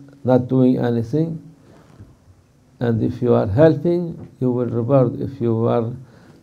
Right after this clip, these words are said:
uh, going for mosque, even you working, also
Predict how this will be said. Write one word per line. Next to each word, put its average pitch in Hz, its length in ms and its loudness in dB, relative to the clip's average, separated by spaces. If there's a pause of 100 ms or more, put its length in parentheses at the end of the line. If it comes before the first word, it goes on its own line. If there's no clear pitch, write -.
(200)
uh, 113 400 -4 (380)
going 147 480 4
for 127 220 6
mosque, 139 420 0
even 127 500 0
you 117 160 0
working, 139 720 2
also 127 640 2